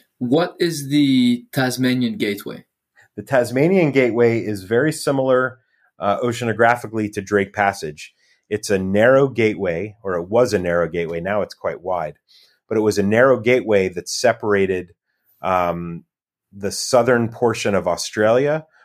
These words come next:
Speaker 2: from what's called the Wilkes Land coast of Antarctica.
Speaker 1: Okay.
Speaker 2: So those two gateways, the Drake Passage, which separates the Pacific from the Atlantic,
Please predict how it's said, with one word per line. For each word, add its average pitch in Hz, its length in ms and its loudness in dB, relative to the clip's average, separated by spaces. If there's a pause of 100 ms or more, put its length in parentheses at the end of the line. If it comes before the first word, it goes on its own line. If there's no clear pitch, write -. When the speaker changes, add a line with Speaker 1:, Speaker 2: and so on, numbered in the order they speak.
(160)
Speaker 2:
from 98 840 2
what's 98 240 -6
called 98 360 0
the 87 220 2
Wilkes 104 440 2
Land 92 280 0
coast 87 440 -4
of 95 200 -4
Antarctica. 85 580 -2 (680)
Speaker 1:
Okay. 113 300 -6 (880)
Speaker 2:
So 123 240 0
those 123 340 2
two 214 280 0
gateways, 107 960 -2 (520)
the 98 160 -8
Drake 120 420 0
Passage, 135 680 0 (260)
which 104 260 -6
separates 110 520 2
the 98 100 -10
Pacific 123 800 -2 (280)
from 101 200 -4
the 92 100 -2
Atlantic, 104 720 -2